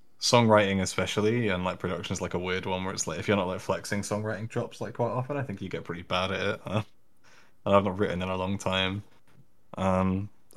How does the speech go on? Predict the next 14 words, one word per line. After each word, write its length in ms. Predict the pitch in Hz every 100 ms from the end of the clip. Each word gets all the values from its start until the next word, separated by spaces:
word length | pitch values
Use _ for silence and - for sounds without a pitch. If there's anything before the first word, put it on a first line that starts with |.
| - - -
I 120 | -
used 200 | 110 110
to 60 | 107
write, 160 | 101
like, 120 | 101 104
a 40 |
lot 100 | 101
of 80 | 98
kinda, 160 | 104 98
like, 160 | 90
math 280 | 90 92 -
rocky 380 | 110 110 127 123
stuff, 460 | - 127 135 - 98
like, 260 | - -